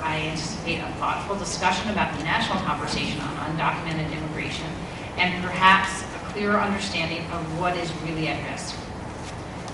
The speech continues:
On Saturday, January twenty-eighth, Ossining Recreation and Parks, along with Balata House,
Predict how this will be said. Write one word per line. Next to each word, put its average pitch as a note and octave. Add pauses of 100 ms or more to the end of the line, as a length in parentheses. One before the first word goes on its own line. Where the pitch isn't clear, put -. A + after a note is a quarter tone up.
On F3+
Saturday, C4+
January A3
twenty-eighth, G3+ (400)
Ossining G3+
Recreation F#3
and D3
Parks, -
along F3
with E3
Balata D3+
House, B3+